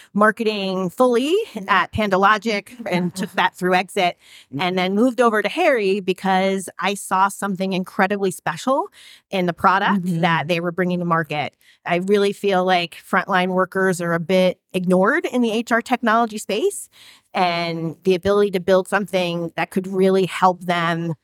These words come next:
Speaker 1: maximize talent and be able to see it come to fruition and growth within the ecosystem was something that I thought was unprecedented and needed more light and heat in the space.
Speaker 2: And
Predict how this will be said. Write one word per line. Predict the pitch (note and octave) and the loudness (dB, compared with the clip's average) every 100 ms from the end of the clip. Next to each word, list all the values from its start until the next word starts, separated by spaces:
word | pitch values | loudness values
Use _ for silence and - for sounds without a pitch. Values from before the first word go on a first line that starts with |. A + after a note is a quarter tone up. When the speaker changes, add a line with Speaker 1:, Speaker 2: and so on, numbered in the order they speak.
| _ _ _ | _ _ _
Speaker 1:
maximize | F#3 E3 F3+ - F#3+ F3+ F3 E3+ - | 0 2 0 -2 0 2 2 0 -4
talent | E3 E3 F3+ F#3 - - | -2 0 0 -2 -10 -8
and | E3+ D#3+ | -6 -2
be | D#3+ | -2
able | D#3+ E3+ | 0 -2
to | E3 | -4
see | - F3 E3 | -6 -4 -2
it | D#3+ - | -2 -2
come | E3+ E3 D#3+ | 0 2 0
to | - E3+ D#3 D#3 D#3 - | 0 0 2 0 -2 -4
fruition | E3+ F3 - F3 E3 | 0 0 0 -4 -4
and | D3+ D3 | -4 0
growth | E3+ E3 D#3+ | 4 4 2
within | E3+ E3 E3 | -2 -2 -2
the | D#3 D#3+ | 0 -2
ecosystem | F3+ G3+ C4 - E4 F4+ - - - - | 0 0 -2 -4 0 0 -2 -10 -6 -2
was | F3+ | 0
something | F#3 E3+ F3 | 0 0 0
that | E3 | 0
I | E3+ | 0
thought | F3+ E3 | 0 0
was | E3 | 0
unprecedented | D#3+ D3 E3 - G#3 A3+ C4 A3+ | -2 -2 -2 -2 -4 -2 0 0
and | F3 | 0
needed | F3 E3+ E3 | 0 0 0
more | E3 E3+ | 0 2
light | E3+ D#3 | 2 0
and | E3 | -2
heat | D3+ D#3+ | -2 -2
in | D3 | -2
the | D#3 | -2
space. | - B2 B2+ - - _ _ _ _ _ _ - | -4 -8 -8 -14 -18 _ _ _ _ _ _ 0
Speaker 2:
And | G3 G3+ | 2 2